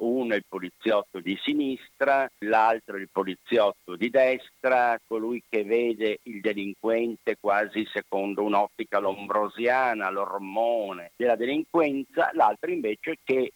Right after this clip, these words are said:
capisce che il delinquente diventa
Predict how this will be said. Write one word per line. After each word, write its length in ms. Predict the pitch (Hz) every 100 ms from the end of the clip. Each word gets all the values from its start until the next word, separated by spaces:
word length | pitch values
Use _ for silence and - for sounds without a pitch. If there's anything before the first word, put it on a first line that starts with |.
| -
capisce 600 | 151 - 156 - - 170
che 100 | 139
il 100 | 120
delinquente 1200 | 127 127 120 - 120 120 117 - 104 92 85 -
diventa 920 | - 170 160 147 131 117 _ 165 151